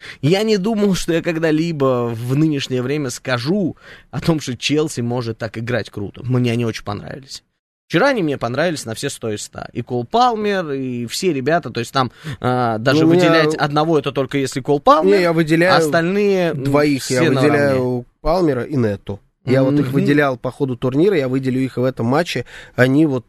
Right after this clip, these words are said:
Speaker 2: э, рвали и метали вчера больше всех остальных, э, на мой взгляд. Вот эти два футболиста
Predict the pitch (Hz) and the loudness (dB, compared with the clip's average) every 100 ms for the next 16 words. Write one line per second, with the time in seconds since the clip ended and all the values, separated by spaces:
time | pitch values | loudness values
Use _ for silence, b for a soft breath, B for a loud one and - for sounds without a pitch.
0 | - 120 120 120 120 156 147 123 120 156 | -6 -4 -2 -2 0 0 0 -2 -2 -2
1 | 135 - 120 131 147 131 123 123 120 147 | -2 -6 -6 -2 -2 -2 -6 -8 0 2
2 | 156 135 120 - 139 120 - 113 110 - | 2 -2 -6 -4 -4 -6 -4 -4 -6 -10
3 | - B B B B B - 131 131 131 | -18 B B B B B -2 0 2 0
4 | 127 127 127 123 117 123 117 110 113 - | 0 0 0 0 0 -2 -2 -4 -4 -6
5 | 127 139 151 135 135 139 123 117 131 170 | -4 -2 -4 -2 -4 -2 -2 0 0 -2
6 | - 131 | -2 -4